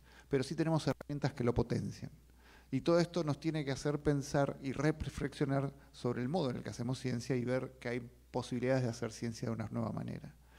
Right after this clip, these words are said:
Y abrir la ciencia implica dos, dos modos, digamos. Abrir la ciencia hacia la ciencia, que la comunidad científica abra la ciencia hacia la comunidad científica, porque aunque no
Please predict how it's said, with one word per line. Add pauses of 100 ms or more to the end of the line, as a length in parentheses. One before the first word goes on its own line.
(800)
Y
abrir
la
ciencia
implica (540)
dos, (1700)
dos
modos,
digamos.
Abrir
la
ciencia (240)
hacia
la
ciencia, (360)
que
la
comunidad
científica
abra
la
ciencia
hacia
la
comunidad
científica,
porque
aunque
no